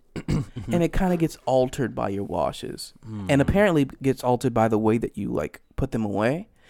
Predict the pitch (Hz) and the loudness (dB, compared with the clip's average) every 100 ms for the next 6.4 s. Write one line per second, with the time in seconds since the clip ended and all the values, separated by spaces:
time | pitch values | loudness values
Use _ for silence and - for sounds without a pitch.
0 | - 135 123 147 156 165 - 139 123 110 | -6 0 4 4 4 0 0 0 0 0
1 | 117 113 123 131 120 - 123 120 - - | 2 6 6 6 2 2 0 0 -2 -4
2 | 120 120 139 147 160 180 107 113 107 117 | -4 -2 -2 -2 -4 -4 -6 -6 -10 -4
3 | 127 123 123 180 143 107 113 110 110 113 | -2 0 2 4 4 2 -2 -2 -4 -4
4 | 117 110 107 - 117 101 95 - 82 - | -2 -2 -2 -2 -2 -2 -6 -4 -6 -6
5 | - - - - - - - - 101 98 | -8 -10 -10 -16 -12 -6 -6 -6 -10 -10
6 | 101 101 - 107 | -10 -12 -14 -18